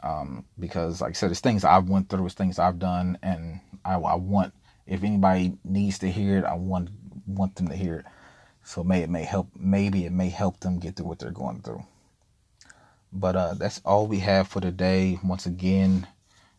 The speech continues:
drop a, you know what I'm saying, drop the share, uh, if you can. Um, I'm going to, once again, always include my email. Hit me up, K W O O D S nine one three nine at gmail dot com.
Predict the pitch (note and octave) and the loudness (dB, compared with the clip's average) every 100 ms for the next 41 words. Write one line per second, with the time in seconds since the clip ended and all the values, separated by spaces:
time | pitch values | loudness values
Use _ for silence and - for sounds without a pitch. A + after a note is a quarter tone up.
0 | - - F2 - F2+ F2 - - - F2 | -20 -8 -2 0 0 -2 -6 -16 -14 -8
1 | E2+ - F2+ F2 E2 F2 - F#2+ - G2 | -8 -2 -2 -2 0 0 0 -4 2 2
2 | F2+ F#2 - - - C#2+ - F#2 - F#2+ | 2 -2 -8 -18 -12 -10 -10 -8 -2 0
3 | F#2 F2+ F#2 _ _ _ _ - D#2+ D2+ | 2 0 -4 _ _ _ _ -2 -2 -2
4 | D2 - F2 F2+ F2 F2+ - F2+ F2 F2 | -4 -4 -2 -2 -2 -4 -4 -4 -2 -2
5 | F2 F2 F2 F2 E2+ - _ _ _ _ | -2 -2 -2 -4 -6 -10 _ _ _ _
6 | _ - _ _ F2 F#2 D#2+ E2+ F2+ F#2+ | _ -20 _ _ -8 -6 -6 -2 2 2
7 | F2 E2+ - E2+ D#2+ A1+ F2+ F2 F2 E2+ | 0 -4 -4 -4 -4 -4 -4 -2 -2 -4
8 | - _ - F#2 F#2 F2+ F2+ - - F2 | -10 _ -12 -8 -4 -2 -4 -6 -6 -4
9 | F#2 F2 - F2+ F2+ E2+ - F2 F#2 F2 | -4 -6 -4 -4 -2 -6 -4 -4 -4 -6
10 | F#2 F2 F#2 F#2+ - - - - _ F#2 | -6 -6 -2 -2 -4 -12 -20 -20 _ 0
11 | F#2 G2 F#2 F#2 F#2+ F#2 F2+ F2+ F2+ - | 2 4 4 2 0 -2 0 0 0 -4
12 | F#2 F#2 F2+ F2+ F2 E2+ - G#2 G#2 G2+ | -4 -4 -2 -2 0 -2 2 4 4 2